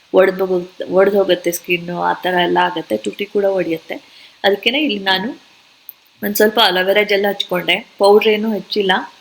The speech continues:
ಲಿಪ್ಗೆ ಲಿಪ್ ಗಾರ್ಡ್ ಹಚ್ಕೊಂಡೆ. ಆಮೇಲೆ ಸ್ವಲ್ಪ ಕಾಡ್ಗೆ ಹಚ್ಕೊತಾ ಇದ್ದೀನಿ, ಯಾಕೆಂದ್ರೆ ಇಲ್ಲ ಅಂದ್ರೆ ಫುಲ್ ಒಂಥರ ಬ್ಲ್ಯಾಂಕ್ ಫೇಸ್ ಥರ ಅನ್ಸುತ್ತೆ ಕಣ್ಣಿಗೆ ಕಾಡ್ಗೆ ಇಲ್ಲ ಅಂದ್ರೆ. ಅಷ್ಟು ಹಚ್ಕೊಂಡ್ಬಿಟ್ಟು, ಆ, ಒಂದ್ ಸ್ವಲ್ಪ ಕೈಗೆಲ್ಲ ಮಾಯಿಶ್ಚರೈಸರ್ ಹಚ್ಕೊಂಡೆ.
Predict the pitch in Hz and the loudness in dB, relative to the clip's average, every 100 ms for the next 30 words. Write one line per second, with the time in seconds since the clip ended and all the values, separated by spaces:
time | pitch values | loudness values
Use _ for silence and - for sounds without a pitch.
0 | - 202 190 185 185 196 196 185 180 180 | -12 -4 -2 -4 0 2 4 4 2 -4
1 | - 185 185 185 - 185 170 196 285 - | 0 2 2 -2 -6 -8 -4 -4 -6 -16
2 | - _ _ - 190 196 190 202 214 196 | -20 _ _ -4 0 0 0 -2 -2 -4
3 | 190 202 196 190 214 202 - 185 190 190 | -4 0 0 0 -4 -6 -6 -8 -2 -2
4 | 180 175 185 185 190 190 196 214 196 202 | -2 -4 -6 -6 -4 -6 -2 0 0 0
5 | 214 208 214 233 196 196 - 220 214 226 | -2 -2 0 2 2 -2 -8 -6 -4 0
6 | 214 190 - 196 202 202 180 185 190 214 | 0 0 0 4 6 4 2 2 2 0
7 | 240 - 208 208 - 196 220 214 - 190 | -6 -2 0 0 -2 0 0 -2 -4 -4
8 | 175 175 180 185 185 175 175 180 190 185 | -2 0 0 0 2 2 2 0 0 2
9 | 175 165 180 - _ _ _ _ _ - | -2 -2 -4 -4 _ _ _ _ _ -8
10 | 196 - 247 196 - 220 220 208 202 254 | -6 -4 0 0 0 -4 0 0 2 2
11 | 208 208 - - - _ _ _ - 185 | 2 0 -10 -20 -20 _ _ _ -6 -4
12 | 180 180 180 180 175 180 180 190 202 190 | -2 -4 -2 -2 -2 -4 2 4 4 4
13 | 185 180 175 - 185 185 180 180 175 - | 2 0 -6 -4 -2 0 0 0 0 -4
14 | - 165 160 202 | -10 -8 -6 -6